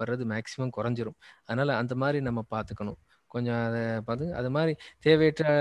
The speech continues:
மாதிரி நம்ம போய் அதை வந்து மிதிக்கிறது இல்ல இது பண்றது தவிர்த்து எந்த அளவுக்கு அவாய்ட் பண்ண முடியுமோ, இப்ப ச-, நடந்து போற வ-, இதுல வந்து நம்ம எறும்பு நிறைய பூச்சிகள்லாம் கிடக்கு, நம்ம கூட்டி கொஞ்சம் ஓரமா அள்ளிடலாம், இல்ல அள்ளி ஓரமா நம்ம அதனோட இடத்துல வெளியே விட்டுறலாம். இப்படி நம்ம பண்ணிடலாம்.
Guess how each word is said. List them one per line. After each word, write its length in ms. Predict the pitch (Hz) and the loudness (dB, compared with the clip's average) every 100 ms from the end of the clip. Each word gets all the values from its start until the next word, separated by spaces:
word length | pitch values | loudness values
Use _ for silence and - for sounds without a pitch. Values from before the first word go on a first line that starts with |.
| 143 139 135 | 6 4 4
மாதிரி 300 | 139 147 143 | 2 2 0
நம்ம 220 | 139 135 | 0 -2
போய் 340 | 123 135 135 131 | -4 -2 0 0
அதை 200 | 127 127 | 0 -2
வந்து 220 | 123 127 | -2 -2
மிதிக்கிறது 500 | 123 123 123 120 117 | -2 -4 -2 -2 -2
இல்ல 260 | 123 120 | -4 -4
இது 160 | 117 120 - | -6 -6 -6
பண்றது 260 | 120 120 117 | -4 -4 -4
தவிர்த்து 500 | 117 127 135 156 185 - - - | -2 -2 -2 0 -2 -4 -20 -2
எந்த 240 | 139 165 | 2 8
அளவுக்கு 260 | 175 190 190 | 8 8 8
அவாய்ட் 300 | 143 147 156 | 6 6 4
பண்ண 160 | 135 127 | 0 0
முடியுமோ, 460 | 120 117 117 120 - - | 0 0 0 -2 -6 -10
இப்ப 140 | 139 135 | -4 -2
ச-, 80 | |
நடந்து 300 | 139 135 147 | 0 0 0
போற 140 | 143 139 | 0 0
வ-, 220 | 139 139 | 2 0
இதுல 240 | 135 139 135 | 0 -2 -2
வந்து 200 | 135 147 | -2 -2
நம்ம 260 | 139 135 | -2 0
எறும்பு 280 | 131 131 135 | -2 -2 -4
நிறைய 260 | 131 131 135 | -2 -2 -4
பூச்சிகள்லாம் 440 | 135 127 127 131 127 | -6 -6 -4 -4 -4
கிடக்கு, 220 | 123 156 | -4 -4
நம்ம 180 | 165 131 | -4 -4
கூட்டி 320 | - 156 147 | -2 0 0
கொஞ்சம் 280 | - 135 127 | -2 -4 -2
ஓரமா 300 | 127 143 139 | -2 -2 0
அள்ளிடலாம், 420 | 131 120 123 131 | -2 -2 -2 -2
இல்ல 180 | 131 131 | -2 -2
அள்ளி 240 | 117 135 139 | -2 -2 -2
ஓரமா 340 | 127 135 131 | 0 -2 -2
நம்ம 260 | 127 127 135 - - - | -2 -4 -4 -8 -16 -4
அதனோட 360 | 120 127 127 120 | -2 0 0 -2
இடத்துல 240 | 131 131 | -4 -4
வெளியே 220 | 120 127 | -2 0
விட்டுறலாம். 400 | 123 117 123 120 127 _ - _ - | -2 -2 -2 -2 -4 _ -20 _ -20
இப்படி 260 | 139 180 | -4 0
நம்ம 320 | 165 151 180 202 - _ _ - | 2 4 4 4 -2 _ _ -6
பண்ணிடலாம். 420 | 120 117 110 104 | -2 -2 -4 -8